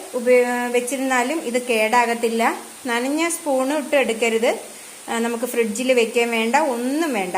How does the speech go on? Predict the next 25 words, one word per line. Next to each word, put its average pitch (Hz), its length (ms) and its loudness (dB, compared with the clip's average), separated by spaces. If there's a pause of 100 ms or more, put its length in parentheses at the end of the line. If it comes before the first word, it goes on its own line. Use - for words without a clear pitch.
(100)
നല്ല 254 200 0
ഇറു-, 240 280 0
എടുത്തതിന് 254 420 2
ശേഷം 269 300 -2
നല്ലതായിട്ട് 233 560 0
ഇറുക്കി 233 280 -2
അടച്ചു 208 280 0
വെച്ചാൽ 208 220 -2
മതി. 190 80 -4
എത്ര 220 460 -4
നാൾ 277 340 2
നിങ്ങൾ 254 300 -2
ഉപയോഗിച്ചാലും 240 680 0 (540)
ഇത്, 254 420 2
ആ, 220 500 -4
ഉപയോഗിക്കാതിരുന്നാലും 262 1160 4
ഉപയോഗിച്ചാലും 285 680 2
ഇത് 302 160 -2
കേടാകാതെ 254 880 4
തന്നെ 233 220 0
ഇരിക്കും, 247 380 -4
പൂത്തു 226 300 0
പോവുകയോ 233 640 2
ഒന്നും 269 540 -2
ചെയ്യൂല. 175 480 -4